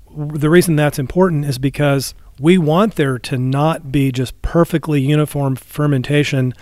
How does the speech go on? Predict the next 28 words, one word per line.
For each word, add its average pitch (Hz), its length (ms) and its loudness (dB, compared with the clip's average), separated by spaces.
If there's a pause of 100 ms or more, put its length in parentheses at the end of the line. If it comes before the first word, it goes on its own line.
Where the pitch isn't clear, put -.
because 165 320 4
that's 180 200 6
gonna 156 180 2
give 147 200 4
my 135 380 2
chocolate 151 520 0 (420)
a 151 80 -2
little 160 200 4
more 147 360 2
interesting 143 720 0 (300)
flavor 147 720 2
profile. 143 760 -4
It's 156 160 -8
not 156 220 2
going 147 180 0
to 139 60 -2
be 139 100 0
sort 147 220 -2
of 127 80 -2
a 131 80 -4
monotone. 127 840 -2 (340)
It's - 160 -4
gonna 156 200 2
have 139 360 0
highs 143 400 2
and 131 160 -2
lows 127 540 0 (220)
if 151 360 -2